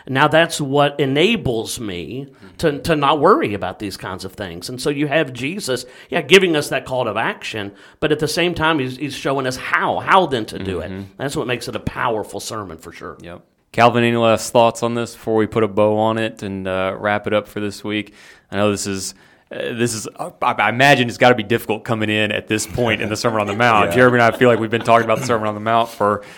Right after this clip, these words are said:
Speaker 2: the last couple of months. So you're coming in kinda towards the end on this, but any last thoughts for us before we wrap it up?
Speaker 3: Yeah,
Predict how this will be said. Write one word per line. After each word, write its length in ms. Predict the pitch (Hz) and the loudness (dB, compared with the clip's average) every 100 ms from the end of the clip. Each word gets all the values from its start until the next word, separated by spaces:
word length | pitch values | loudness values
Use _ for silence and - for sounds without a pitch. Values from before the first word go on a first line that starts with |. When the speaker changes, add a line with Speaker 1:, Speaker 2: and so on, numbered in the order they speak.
| - - | -20 -6
Speaker 2:
the 80 | 110 | 2
last 340 | 110 104 - | 4 4 2
couple 240 | 131 - | -2 0
of 80 | 101 | 0
months. 360 | 98 117 104 - - - - | 2 2 2 -4 -18 -20 -14
So 160 | - | 0
you're 260 | 113 113 123 | 0 2 0
coming 260 | 135 135 127 | 0 2 2
in 140 | 117 | 2
kinda 360 | 127 120 107 104 | 4 4 4 2
towards 340 | - 127 123 - | 2 2 2 0
the 200 | 113 117 | 0 2
end 160 | 117 | 2
on 120 | 104 98 | 0 0
this, 180 | 101 | -2
but 100 | 98 | 0
any 160 | 113 120 | 0 4
last 320 | 113 110 110 | 4 4 4
thoughts 240 | 117 117 - | 4 4 2
for 160 | 120 | -2
us 80 | 113 | -2
before 160 | - 110 | -4 -4
we 120 | 110 | -2
wrap 280 | 107 104 110 | -2 -6 -6
it 60 | |
up? 340 | 113 123 - _ | -4 -4 -8 _
Speaker 3:
Yeah, 200 | - 131 | -10 -6